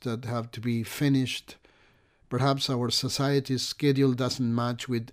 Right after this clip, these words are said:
Advent and Christmas season of the church. Jesus wants, however, that we calm down, that we focus on the important things,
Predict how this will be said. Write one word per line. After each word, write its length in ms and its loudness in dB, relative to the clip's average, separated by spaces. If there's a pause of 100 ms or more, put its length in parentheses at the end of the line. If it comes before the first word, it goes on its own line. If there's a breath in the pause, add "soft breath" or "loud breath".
Advent 720 0
and 320 -6
Christmas 420 -4
season 560 -2 (100)
of 120 -8
the 100 -8
church. 460 -2 (1600 soft breath)
Jesus 320 2
wants, 600 -2 (140)
however, 500 2 (200)
that 200 -2
we 220 0
calm 440 -2
down, 400 -8 (440 soft breath)
that 100 -4
we 160 2
focus 720 -4
on 140 -4
the 60 -2
important 540 -4
things, 480 -8